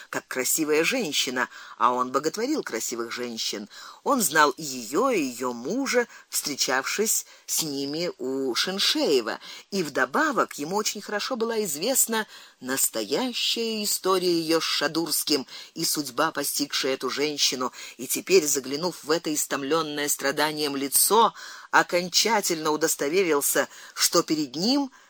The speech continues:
действительно лежит Бероева. "Её надо спасти. Непременно спасти, слышите, Кацель? Непременно!"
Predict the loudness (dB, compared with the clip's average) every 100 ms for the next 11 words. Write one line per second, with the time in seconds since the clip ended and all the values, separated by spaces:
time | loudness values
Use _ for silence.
0 | _ -8 -4 -2 -2 -4 -2 -2 0 0
1 | 0 0 0 -2 0 -2 -4 -12 -20 -12
2 | 0 0 0 -4 -4 -8 -10 -14 -20 _
3 | _ _ _ _ _ _ _ _ _ _
4 | _ _ _ _ _ _ _ _ _ _
5 | -6 0 2 10 10 10 8 0 -10 2
6 | 6 6 6 2 0 -4 -4 -4 -8 -12
7 | _ _ _ _ _ _ _ -14 -4 -4
8 | 2 2 4 4 4 4 4 6 6 4
9 | 2 0 0 0 0 4 4 4 2 4
10 | 8 8 8 4 2 -2 -16 -20 -16 -8
11 | -2 2 6 4 4 2 4 4 4 4
12 | 4 2 4 4